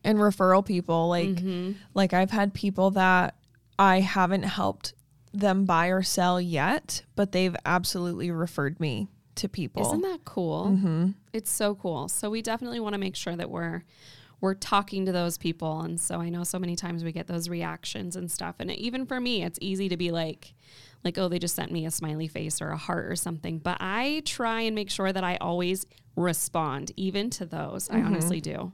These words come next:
Speaker 1: Yeah. No, that's good advice. Um,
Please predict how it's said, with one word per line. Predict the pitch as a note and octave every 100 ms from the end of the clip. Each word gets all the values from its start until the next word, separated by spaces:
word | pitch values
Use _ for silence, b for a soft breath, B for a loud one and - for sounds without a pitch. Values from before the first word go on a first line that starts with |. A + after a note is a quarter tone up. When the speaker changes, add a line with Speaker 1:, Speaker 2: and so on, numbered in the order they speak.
| _ -
Speaker 1:
Yeah. | F3+ A#2+ G#2 - _ -
No, | F#3
that's | F3 F#3+ -
good | F#3+ E3+
advice. | D#3 D3 G3+ F#3 - - _ b b b b b -
Um, | G3+ F3+ E3+ D#3+